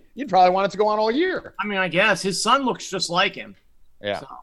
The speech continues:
Speaker 1: Yeah.
Speaker 2: uh,
Speaker 1: I mean, how often do they get talked about or, or anywhere? You know?
Speaker 2: Like I
Speaker 1: I
Speaker 2: said, maybe, I mean, I hope they're more gracious about it than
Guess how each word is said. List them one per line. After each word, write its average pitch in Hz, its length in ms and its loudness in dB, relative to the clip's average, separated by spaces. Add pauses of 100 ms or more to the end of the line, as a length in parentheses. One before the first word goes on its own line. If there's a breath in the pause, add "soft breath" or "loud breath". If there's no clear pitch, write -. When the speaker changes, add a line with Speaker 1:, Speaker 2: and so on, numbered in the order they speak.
(540)
Speaker 1:
Yeah. 165 200 0
Speaker 2:
uh, 147 80 -8
Speaker 1:
I 107 80 -8
mean, 117 100 -6
how 131 180 0
often 147 220 0
do 131 60 -6
they 139 120 -2
get 107 140 -6
talked 92 280 -6
about 85 260 -6
or, 78 300 -12
or 82 160 -10
anywhere? 76 440 -16 (440)
You 87 200 -12
know? 95 180 -10
Speaker 2:
Like 262 200 2
I 277 40 2
Speaker 1:
I 220 80 0
Speaker 2:
said, 294 180 4
maybe, 220 300 0
I 220 120 2
mean, 220 200 2
I 220 240 2
hope 233 320 0
they're 226 160 4
more 214 200 2
gracious 202 520 -4
about 175 320 0
it 170 180 -6
than 156 460 -6